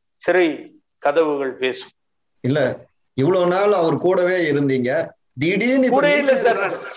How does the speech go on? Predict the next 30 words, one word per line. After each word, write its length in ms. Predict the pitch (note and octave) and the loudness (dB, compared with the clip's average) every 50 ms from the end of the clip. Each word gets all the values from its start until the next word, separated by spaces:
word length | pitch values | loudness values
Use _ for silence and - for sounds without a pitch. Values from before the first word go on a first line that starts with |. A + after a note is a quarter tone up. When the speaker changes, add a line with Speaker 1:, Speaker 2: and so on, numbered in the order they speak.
| - - - | -16 -14 -6
Speaker 2:
இல்ல, 200 | - F#3 A3+ C4+ | -4 0 0 0
இல்ல, 280 | B3+ G3 D3 A2+ - - - - - | 0 0 -2 -2 -4 -6 -8 -6 -4
கட்சியில 220 | F#3 G3 - - | -2 -2 -2 -2
Speaker 1:
இல்ல, 200 | D4+ D#4+ D4+ - - | 0 0 0 0 2
Speaker 2:
இருந்தீங்க. 420 | G#3 G#3+ A3 F#3+ D3 C3+ A#2 G#2+ - | 2 0 0 0 -2 -4 -6 -8 -8
Speaker 1:
இல்ல. 240 | C3 D3 E3 F#3+ G#3 | -8 -8 -4 -2 -2
Speaker 2:
இல்ல, 20 | |
அதிமுகவுல 840 | F3+ D3 C3 E3 E3+ - A3+ G#3+ G#3 G3 F3+ E3+ F3 E3 F3 A3+ G3+ | -2 -2 -6 -6 -6 -4 -2 0 0 0 0 0 0 0 2 2 0
இருந்தீங்க. 580 | E3+ E3 E3 D#3 D3+ C#3 C3 C3 C3 C#3 C#3+ - - - _ _ _ _ _ _ - - | 0 0 0 0 0 -2 0 0 0 0 -2 -4 -6 -16 _ _ _ _ _ _ -8 -6
அப்பெல்லாம் 440 | C#3 C#3+ - A#3+ A#3+ A3 A3 A3+ A#3+ | -6 -4 -2 -2 0 0 0 0 0
அவர் 140 | A3+ G#3+ G3+ | 0 0 2
Speaker 1:
ஆமா. 120 | F3+ F3 | 2 2
Speaker 2:
ஊழல் 220 | G3+ G#3 G#3 G3+ G3 | 2 2 2 0 0
செஞ்சாருன்னு 480 | G3 F#3+ F3 E3 E3 E3 E3 F3 E3+ B2 | -2 -2 -2 0 0 0 0 0 -2 -2
தெரியலையா? 400 | C3+ D3 C#3 D3+ C#3+ D3 D#3+ D#3 | -2 -2 -2 0 0 0 0 0
இப்ப 120 | B2 C#3+ | 0 0
உங்களை 280 | C#3 C3+ C3+ C3+ C#3 C#3 | 0 0 0 0 0 0
விட்-, 240 | C#3 E3+ E3+ E3 - _ _ - D3 - - | 0 -2 -2 -4 -10 _ _ -16 -16 -12 -6
கட்சியை 360 | - D3+ D3+ - B3 B3+ B3 | -4 -4 -2 0 0 0 2
விட்டு 280 | G#3+ G#3 G3+ C4 A#3+ | 2 0 2 2 0
உங்களை 200 | G#3+ G3 F#3 E3+ | 0 2 0 0
நீக்கிய 480 | D#3 D#3+ F#3 B3 C4 B3 B3+ B3 A3+ G3+ | 0 0 0 -2 -2 -2 -2 -2 0 0
பிறகுதான் 380 | - F#3 F3+ G3 G3+ G#3+ A#3+ A3+ | 0 0 0 0 0 0 0 0
அவர் 140 | G#3 G3 | 2 2
ஊழல் 320 | F3 E3+ F#3 G3+ G3+ G3 F3+ | 2 4 4 2 2 0 0
செஞ்சிருக்காரு 600 | - - E3+ E3+ E3+ F3+ E3+ - E3+ E3 D3+ E3 | -2 -2 0 0 0 0 0 0 0 0 0 0
அப்படின்னு 260 | E3+ D3 D#3+ E3+ F3+ | 0 0 0 0 0
உங்களுக்கு 280 | F3+ E3 D3+ C#3+ B2+ A#2 | 0 0 -2 -2 -2 -2
தெரிய 240 | C#3 C#3 C#3+ C#3 | -2 -2 0 0
வருதா? 320 | B2+ A#2+ A#2+ A2+ B2 G#2+ | 0 -2 -2 -4 -4 -4